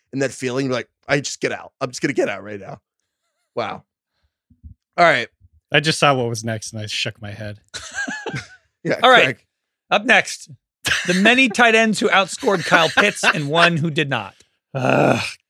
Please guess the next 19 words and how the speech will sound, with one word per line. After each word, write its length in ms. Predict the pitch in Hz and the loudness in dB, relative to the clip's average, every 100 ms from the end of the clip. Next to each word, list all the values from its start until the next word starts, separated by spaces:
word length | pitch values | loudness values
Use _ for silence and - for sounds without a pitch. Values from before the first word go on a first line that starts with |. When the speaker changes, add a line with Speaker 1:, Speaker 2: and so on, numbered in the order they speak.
| - | -10
Speaker 2:
God. 240 | 160 127 | -6 0
Speaker 3:
Kyle, 340 | 220 269 294 277 | 4 6 8 6
you 100 | 233 | 6
played 220 | 277 285 | 6 6
on 100 | 254 | 6
Thursday. 380 | - 285 220 185 | 6 4 6 2
You 100 | 170 | 4
thought 240 | 269 262 | 2 2
you 120 | 247 | 2
could 120 | 240 | 0
get 120 | 202 240 | 2 4
away 240 | 240 240 | 6 6
with 160 | 175 156 | 4 -2
it, 40 | - | -6
but 160 | 170 | -4
you 80 | 170 | -4
couldn't. 300 | - 196 117 _ _ _ _ | 0 -2 -2 _ _ _ _
All 80 | 147 | 4
right? 200 | 151 185 | 6 4